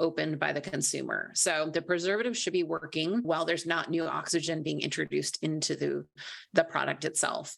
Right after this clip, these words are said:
But phenoxyethanol is a great example of a preservative system. It's one of the more full spectrum preservatives that is highly effective. And it's somewhere along the line, like some other ingredients, got a bad rap.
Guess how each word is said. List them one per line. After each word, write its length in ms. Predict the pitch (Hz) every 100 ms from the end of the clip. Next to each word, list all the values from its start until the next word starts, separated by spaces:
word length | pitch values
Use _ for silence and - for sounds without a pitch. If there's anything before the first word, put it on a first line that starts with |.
| 165
But 180 | 190 -
phenoxyethanol 880 | 202 202 - 214 202 214 202 202
is 100 | 196
a 60 | 180
great 320 | 170 160 165
example 640 | 180 165 156 151 175 196 214
of 160 | 180 165
a 80 | 175
preservative 600 | 196 170 165 165 170 170
system. 580 | 190 - 185 175 175 180
It's 260 | - 175 -
one 160 | 170 170
of 80 |
the 80 | 165
more 300 | 160 165 165
full 240 | - - 165
spectrum 520 | 160 165 151 175 165
preservatives 680 | 185 165 170 175 185 196 196 - - -
that 100 | 180
is 140 | 175 -
highly 440 | - 175 170 170
effective. 600 | 170 165 147 170 170 196 - -
And 460 | 175 165 165 165 165
it's 320 | 175 175 170 -
somewhere 340 | 196 190 190
along 300 | 190 180 185
the 80 | 190
line, 500 | 175 160 160 180 175 -
like 180 | 165
some 200 | - 165
other 200 | 165 165 165
ingredients, 640 | 165 151 156 165 165 -
got 200 | 156 160
a 40 |
bad 240 | 160 165 156
rap. 280 | 147 -